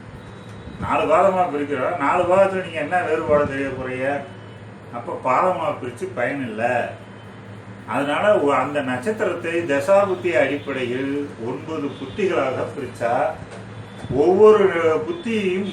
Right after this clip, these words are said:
மாறும்போது சூரியனுடைய நட்சத்திரம், உபநட்சத்திரங்கள் வேறுபடும் அப்படின்னு சொல்லி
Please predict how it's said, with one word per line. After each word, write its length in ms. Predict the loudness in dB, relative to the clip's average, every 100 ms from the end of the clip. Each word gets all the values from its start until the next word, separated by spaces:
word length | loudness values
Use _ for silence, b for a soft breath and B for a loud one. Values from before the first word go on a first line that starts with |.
| 2
மாறும்போது 840 | 4 6 4 0 0 2 2 0 -2
சூரியனுடைய 760 | 0 0 2 2 2 0 0
நட்சத்திரம், 680 | 0 -4 -4 -8 -6 -4 -4 -6
உபநட்சத்திரங்கள் 920 | -6 -4 -6 -8 -8 -6 -4 -4 -4 -4
வேறுபடும் 600 | -4 -4 -6 -6 -6 -8 -12 -16 -16 -18 -18 -18 -14 -8
அப்படின்னு 360 | -8 -6 -8 -6
சொல்லி 280 | -8 -6